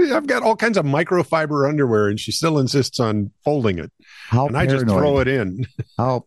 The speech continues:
Speaker 2: paranoid do you have to be?
Speaker 1: Right?
Speaker 2: To feel your fridge is judging you.
Speaker 1: <laughs> Maybe there are little things that appear on, on the touch screen, you know.
Speaker 2: By the way, it, it,
Speaker 1: "Hey, fatso,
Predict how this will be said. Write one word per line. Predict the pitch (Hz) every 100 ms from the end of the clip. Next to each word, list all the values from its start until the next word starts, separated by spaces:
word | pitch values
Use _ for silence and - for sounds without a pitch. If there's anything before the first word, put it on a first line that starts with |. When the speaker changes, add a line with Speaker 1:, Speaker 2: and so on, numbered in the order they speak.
| -
Speaker 2:
paranoid | 123 120 104 90
do | 90
you | 98 92
have | 92 101 -
to | 90
be? | 90 73 50 80 73 - - - -
Speaker 1:
Right? | 104 127 85 92 123 196 - - - _ _ _ -
Speaker 2:
To | -
feel | 92 110 107
your | 95 85
fridge | - - 110 107
is | 92 82
judging | - 101 98 92 85
you. | 82 85 - - - - _ _ _ _ _ _ _ _ _ _
Speaker 1:
<laughs> | - 190 - - - - - - - 160 - - - - - - - - - - - _ - 175 -
Maybe | 165 151
there | 139 120
are |
little | 117 110 101
things | 101 98 90
that | 82
appear | - - 85 82
on, | 76 78
on | 87 85
the | 80
touch | - 87 -
screen, | - 80 73 90
you | 85
know. | 73
Speaker 2:
By | 117 120
the | 117
way, | 113 101
it, | 92
it, | - 90
Speaker 1:
"Hey, | 147 135
fatso, | - 135 123 135 123 127